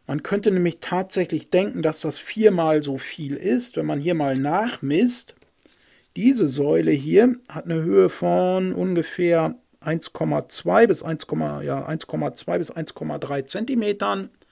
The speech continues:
Und diese Säule, die hat eine Höhe von ungefähr vier Komma acht Zentimetern. Die ist also viermal so lang, die Säule. Das deutet natürlich auf viermal so viele Personen hin.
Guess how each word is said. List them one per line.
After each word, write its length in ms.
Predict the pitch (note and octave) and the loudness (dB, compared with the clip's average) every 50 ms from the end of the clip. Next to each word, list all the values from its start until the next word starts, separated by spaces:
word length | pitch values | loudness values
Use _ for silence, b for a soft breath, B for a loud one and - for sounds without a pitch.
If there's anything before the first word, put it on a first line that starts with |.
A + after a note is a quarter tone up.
| b b b b b b b b b b b b b b | b b b b b b b b b b b b b b
Und 340 | _ - E3 E3+ D3+ C#3 - | _ -2 -2 -2 -2 -4 -4
diese 360 | E3+ A3 B3 C4 A3+ G#3+ F3+ | 4 6 6 6 8 8 6
Säule, 560 | D3 C3+ D#3 D#3 D#3 D#3 D#3+ E3 E3+ F#3+ G3+ E3+ | 6 6 4 6 6 8 6 6 6 6 4 4
die 160 | E3 D#3+ E3+ | 4 2 0
hat 140 | F#3 - - | 0 0 0
eine 180 | F#3 F3 D#3+ | 0 0 2
Höhe 240 | E3+ G3+ G#3 G3+ F#3+ | 2 4 6 6 6
von 160 | - F#3 F#3 | 6 2 -4
ungefähr 600 | - F#3+ G3+ G3 F#3+ - F#3+ G3 F#3+ F#3+ - - - _ _ _ _ _ _ | -2 -2 -2 -2 -2 -2 -2 -2 -2 -2 -4 -6 -12 _ _ _ _ _ _
vier 240 | - - - G#3+ A3 | -18 -6 2 2 2
Komma 380 | A3 - G3+ G3 F#3 F#3+ F#3 G#3+ | 4 4 2 2 2 2 4 4
acht 260 | A#3 A#3 - - - | 2 2 0 -2 -2
Zentimetern. 800 | - F#3+ F#3 - - E3 E3 E3 E3+ E3 - F3 F#3+ G#3 A3 G#3+ B B B B B B B - | 0 0 0 -2 -2 -2 -2 0 -2 -2 -2 -4 -4 -4 -4 -6 B B B B B B B -8
Die 100 | F3+ G3 | -4 -2
ist 140 | G3 G3+ - | -2 -2 0
also 480 | - F#3 F#3+ F#3+ F#3+ F#3 F3+ - _ _ _ | 0 0 0 2 0 -2 -2 -4 _ _ _
viermal 1120 | _ - - - - A#3 A3 A3+ A3+ A3 G#3+ G3+ F#3+ F#3 F#3 F#3+ F#3+ F#3+ F#3 F#3+ - - | _ -14 -10 -6 -4 -2 0 2 2 2 2 0 -2 -2 0 -2 -2 0 -2 -2 -2 -6
so 240 | D3 C3+ C#3+ F3 F#3 | -8 0 4 4 4
lang, 300 | F3 F3+ F#3+ A3 A3 - | 6 4 2 -2 -4 -4
die 120 | - E3 D3+ | -6 -6 -4
Säule. 460 | C#3 D3 D3 D3+ D#3 D#3+ E3+ G3 G#3 | -2 -2 -2 0 0 2 2 2 0
Das 240 | G3 D3+ C#3 - - | 0 0 -2 -2 0
deutet 320 | E3+ F3 F#3 F3+ F#3 F3 | 0 0 2 0 -2 -6
natürlich 480 | - E3 D#3+ - - F#3+ F3+ E3+ E3 - | -6 -10 -10 -6 -6 -2 -2 -2 -2 -2
auf 160 | E3 D#3+ - | -6 -6 -6
viermal 580 | - - - - F#3 F3 F3 E3+ E3 E3+ E3+ | -10 -14 -4 0 0 0 2 0 0 0 0
so 140 | D#3+ D#3 D3+ | -2 -2 -6
viele 320 | - - - D#3+ D3+ D#3 D#3 | -6 -10 -12 -8 -6 -6 -6
Personen 680 | - - - D3 B2+ B2 C3 B2+ C#3+ D3 C#3 C#3 C3+ | -6 -2 0 0 0 0 -2 -4 -4 -2 -2 -4 -4
hin. 420 | B2 B2 D#3+ D#3 C3 - - - | -2 2 4 4 4 2 0 -6